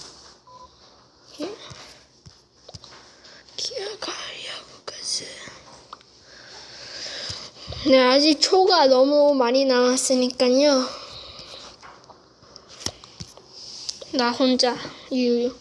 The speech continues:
없었음. 킵, 기억. 지프 있고, 지프 있고.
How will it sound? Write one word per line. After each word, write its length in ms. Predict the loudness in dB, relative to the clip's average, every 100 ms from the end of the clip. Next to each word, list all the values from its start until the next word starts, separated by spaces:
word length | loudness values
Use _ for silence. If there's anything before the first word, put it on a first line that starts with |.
| -20 0
없었음. 640 | 2 4 4 4 2 0 -6 -14 -16 -10 -10 -10 -18 -12 -4
킵, 240 | 0 0 -4 -20 -14
기억. 380 | -10 -10 -10 -8 -6 -6 -8 -20 -20 -20 -20 -20 -16 -14 -14 -18 -20 -20 -20 -6
지프 480 | -4 -4 0 0 0
있고, 400 | -2 -2 0 0
지프 320 | -2 -4 -2 -2
있고. 420 | -2 -2 0